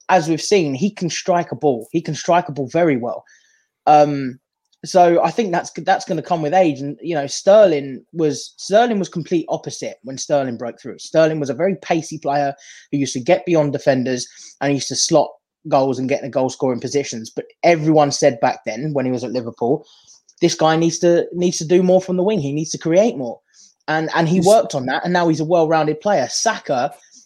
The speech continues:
Speaker 1: is complete opposite, but the fact that he can still get those goals is, is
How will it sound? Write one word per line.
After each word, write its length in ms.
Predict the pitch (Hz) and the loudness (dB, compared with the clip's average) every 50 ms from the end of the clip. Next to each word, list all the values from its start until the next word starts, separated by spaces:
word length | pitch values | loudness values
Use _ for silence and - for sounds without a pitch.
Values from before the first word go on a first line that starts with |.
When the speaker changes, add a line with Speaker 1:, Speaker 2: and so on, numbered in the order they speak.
| _ _ _ - - | _ _ _ 2 4
Speaker 1:
is 140 | 175 160 | 4 4
complete 360 | - - 175 151 190 190 175 - | 2 -2 -4 0 2 2 4 4
opposite, 440 | 160 185 185 175 - - 147 127 - - | 4 2 2 0 -4 -4 -4 -4 -6 -8
but 100 | 139 - - _ _ 143 | -10 -10 -12 _ _ -12
the 120 | 151 156 | -12 -10
fact 320 | - - 202 180 - - | -6 -4 -4 -4 -4 -6
that 100 | - 151 | -10 -8
he 140 | 143 160 165 151 | -6 -6 -6 -6
can 140 | - 156 | -6 -6
still 360 | - - - - 190 180 170 156 | -4 -4 -2 0 2 4 4 2
get 160 | 156 143 - | 2 -2 -2
those 220 | 139 139 135 117 - | -2 -4 -4 -4 -6
goals 460 | - 117 120 117 107 104 - - _ _ _ _ _ _ _ _ _ _ _ - | -8 -8 -8 -8 -10 -12 -16 -20 _ _ _ _ _ _ _ _ _ _ _ -2
is, 520 | 160 151 135 127 123 - - - - - _ _ - 143 | 0 0 0 -2 -6 -10 -12 -14 -18 -20 _ _ -8 -6
is 280 | 147 147 135 - - | -4 -4 -6 -8 -12